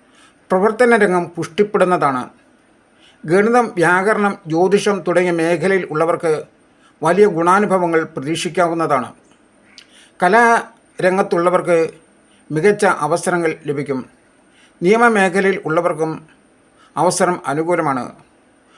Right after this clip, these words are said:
ജോലി തേടുന്നവർക്ക് നിരാശപ്പെടേണ്ടി വരില്ല. ബന്ധുജനങ്ങളുടെ സർവാത്മന ഉള്ള പിന്തുണ ലഭിക്കുന്നതാണ്.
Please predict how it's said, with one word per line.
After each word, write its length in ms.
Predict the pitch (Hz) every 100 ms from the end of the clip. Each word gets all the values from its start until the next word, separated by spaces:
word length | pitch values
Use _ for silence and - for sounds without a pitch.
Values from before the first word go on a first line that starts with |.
| _ -
ജോലി 300 | 175 233 240
തേടുന്നവർക്ക് 840 | 226 180 190 190 185 165 170 - - _ _ _ _ _ 147
നിരാശപ്പെടേണ്ടി 680 | 151 185 190 - 185 175 165
വരില്ല. 460 | 143 143 123 - - _ _ _ _ _ _ _ -
ബന്ധുജനങ്ങളുടെ 1000 | 170 233 233 202 196 202 202 208 190 - _ _ _
സർവാത്മന 680 | - 180 147 185 202 202 202
ഉള്ള 460 | 196 175 165 156 - -
പിന്തുണ 420 | 156 170 180 165 -
ലഭിക്കുന്നതാണ്. 760 | 147 139 156 165 160 139 120